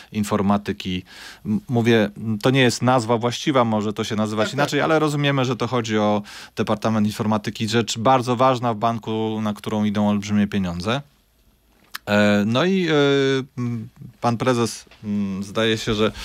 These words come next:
Speaker 1: nie za bardzo umie grać w politykę i zaczął opowiadać, że właśnie ten człowiek, który mu się tak bardzo podoba, to z jednej strony jest, e, już, e, umówiony z, e,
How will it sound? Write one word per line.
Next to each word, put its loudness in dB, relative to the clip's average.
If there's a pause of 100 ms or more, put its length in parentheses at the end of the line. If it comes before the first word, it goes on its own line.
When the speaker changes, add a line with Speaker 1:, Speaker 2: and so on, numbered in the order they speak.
(380)
Speaker 1:
nie 6
za 4
bardzo 2
umie 0
grać 2
w -12
politykę 0
i -2
zaczął -2
opowiadać, -2
że -2
właśnie -2
ten -2 (720)
człowiek, 0
który -2
mu 0
się -2
tak -2
bardzo -2
podoba, 0
to -4 (440)
z -10
jednej 2
strony -2
jest, -4
e, -4
już, 0
e, 2 (540)
umówiony 4
z, -8
e, -6